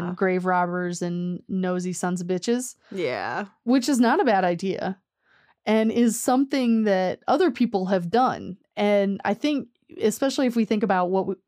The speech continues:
Speaker 2: you talked about last episode with people being grave robbers, you know,
Speaker 1: Mm-hmm.
Speaker 2: that being such a big thing.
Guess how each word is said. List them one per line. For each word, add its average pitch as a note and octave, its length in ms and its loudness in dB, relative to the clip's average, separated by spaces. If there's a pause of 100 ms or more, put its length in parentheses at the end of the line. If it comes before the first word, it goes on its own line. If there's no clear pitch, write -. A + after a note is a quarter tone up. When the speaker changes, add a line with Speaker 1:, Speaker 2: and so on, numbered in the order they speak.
Speaker 2:
you A#3+ 300 4
talked F3 380 -2
about F3 340 0
last B3+ 380 2
episode E3+ 680 -2 (560)
with G3 520 0
people G3+ 400 2
being F#3 280 0
grave G3 320 0
robbers, F3+ 560 0
you G#3 140 0
know, F#3 380 0
Speaker 1:
Mm-hmm. F#3+ 320 -4
Speaker 2:
that G3 220 2
being F#3 220 -2
such F#3+ 240 -4
a F#3+ 60 0
big F3+ 280 -2
thing. F3+ 520 -2